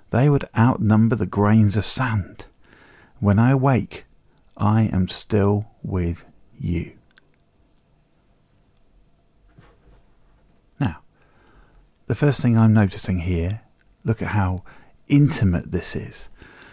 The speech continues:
Not in a sort of grown-up bedroom sort of way, but in the most totally innocent, pure state of when David was just being formed.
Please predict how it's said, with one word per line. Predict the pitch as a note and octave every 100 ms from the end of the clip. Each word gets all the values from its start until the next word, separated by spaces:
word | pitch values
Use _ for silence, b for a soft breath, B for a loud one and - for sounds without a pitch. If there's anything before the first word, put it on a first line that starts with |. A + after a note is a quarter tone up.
| B B B B -
Not | D3+ -
in | A#2
a | G#2+ F#2
sort | - G2
of | F#2+
grown-up | G#2 G#2 F#2 -
bedroom | - B2 A2+ A2 B2 G#2+
sort | B2+ B2
of |
way, | C#3 D#3 -
but | C3+ A2+ -
in | C3 B2+
the | B2+
most | C3 D3+ D3 C3 - -
totally | - - E3 F3+ - A2 G2+
innocent, | - C3+ B2+ - F#2 -
pure | - - C3+ B2+ A#2 A2 G2+
state | - - B2 A#2+ A2
of | G#2 F2+
when | A2 A2 G#2 B B B
David | A#2+ B2+ A#2+ G#2+
was | G2+
just | - C#3 -
being | B2 A2+
formed. | A2+ A2+ G#2 F2+ D#2+ D#2+